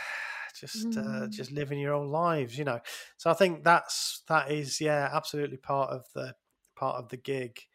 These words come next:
Speaker 1: So it's interesting that I hadn't really thought about that before, but yes, that's, um, that's definitely. Uh, and when you said about immature, again, this, this comes down to that. I think it is very immature.
Speaker 2: Mm-hmm.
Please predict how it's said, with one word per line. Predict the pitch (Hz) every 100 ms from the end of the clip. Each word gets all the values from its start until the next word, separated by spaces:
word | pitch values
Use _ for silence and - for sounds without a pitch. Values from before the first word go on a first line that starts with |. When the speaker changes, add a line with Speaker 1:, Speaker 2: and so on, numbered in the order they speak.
| _ -
Speaker 1:
So | 151
it's | 180
interesting | 165 156 - 127
that | 127
I | 131
hadn't | 135 151 147
really | 139 139
thought | - 143
about | 123 123 123
that | 120
before, | - 127 123 120
but | 135
yes, | 147 131 -
that's, | 135 - - -
um, | 135 127 - - - - - _
that's | - -
definitely. | - 151 - 139 123 120 117 -
Uh, | 147 175
and | 175 147
when | 196
you | 190
said | 185
about | 165 147 165
immature, | 147 139 - 165 117 107 127 - - _ _ _
again, | 131 165 147 147
this, | 147 -
this | - 139
comes | - 143 131
down | 143 139 127 - -
to | 127
that. | 127 120 - _ -
I |
think | - 120 110 -
it | 135
is | 123
very | 131 156 175
immature. | 139 123 123 110 110
Speaker 2:
Mm-hmm. | 113